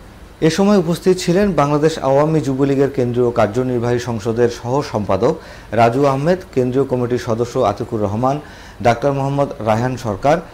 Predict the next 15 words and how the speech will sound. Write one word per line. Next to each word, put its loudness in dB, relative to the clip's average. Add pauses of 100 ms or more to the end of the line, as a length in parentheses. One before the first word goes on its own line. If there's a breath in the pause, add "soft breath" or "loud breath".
(180 loud breath)
রাজশাহী 2
মহানগর 2
আওয়ামী 4
যুবলীগের 0
সভাপতি -2
রমজান 2
আলী, 2
সহ -6
সভাপতি -2
হায়াসুদ্দিন -2
মাসুম, -2 (640 loud breath)
আমিনুর 2
রহমান 0
খান 0
রুবেল, 4